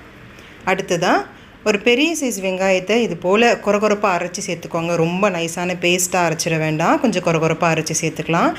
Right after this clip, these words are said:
அடுத்து ஒரு ரெண்டு கொத்து அளவுக்கு கருவேப்பிலையை சேர்த்துட்டு மிதமான தீயில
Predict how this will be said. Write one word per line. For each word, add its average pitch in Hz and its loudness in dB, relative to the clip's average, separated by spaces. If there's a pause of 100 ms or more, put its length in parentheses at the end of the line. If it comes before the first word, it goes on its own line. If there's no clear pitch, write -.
(400)
அடுத்து 220 2
ஒரு 214 2
ரெண்டு 208 0
கொத்து 208 0
அளவுக்கு 202 0 (100)
கருவேப்பிலையை 180 0
சேர்த்துட்டு 156 -2 (520)
மிதமான 247 4
தீயில 214 4